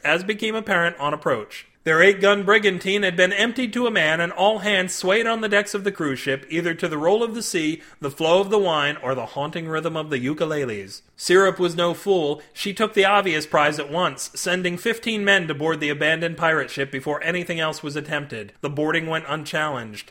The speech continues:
Cade wondered if the pirates even noticed that they lost their ship until he heard a voice from the cruise ship saying,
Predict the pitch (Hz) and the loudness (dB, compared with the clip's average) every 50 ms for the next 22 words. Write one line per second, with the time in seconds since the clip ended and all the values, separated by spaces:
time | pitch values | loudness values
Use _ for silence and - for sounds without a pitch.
0 | _ _ - - 180 202 226 208 190 185 185 185 170 151 151 156 151 147 151 151 | _ _ -4 0 0 0 2 0 -2 0 0 0 0 0 0 0 -2 -4 -4 -10
1 | 139 - - 175 175 175 165 165 - 170 170 170 165 160 147 156 180 185 160 135 | -8 -2 2 2 2 2 0 -2 -4 -4 -4 -4 -6 -4 -4 -2 -2 -2 -2 -4
2 | - - 143 139 135 - 143 139 143 143 147 147 147 - 151 147 139 139 - 156 | -4 0 -2 -2 0 0 -2 0 2 0 0 0 -2 -4 -4 -4 -4 -4 -2 -4
3 | 170 170 - 147 147 - 180 185 175 165 165 185 185 175 160 151 165 180 190 185 | -4 -4 -6 -14 -6 -4 -4 -2 -2 -2 -2 0 0 0 0 0 0 0 0 -2
4 | - - 185 175 170 170 - 214 208 196 - - 143 127 - - 151 147 151 160 | -4 -6 -6 -8 -8 -6 -4 -4 -4 -4 -4 -6 -8 -8 -6 -4 -2 -2 -2 -2
5 | 175 | -4